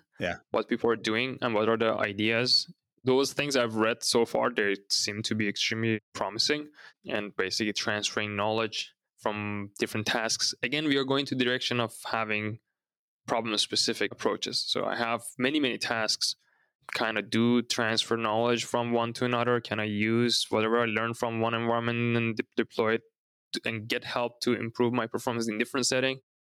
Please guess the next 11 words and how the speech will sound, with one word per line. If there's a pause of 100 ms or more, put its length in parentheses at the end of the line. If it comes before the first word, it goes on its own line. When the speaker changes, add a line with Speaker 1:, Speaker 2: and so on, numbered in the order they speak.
(100)
Speaker 2:
So
these
are
things
that
people
are
doing
in
this
area.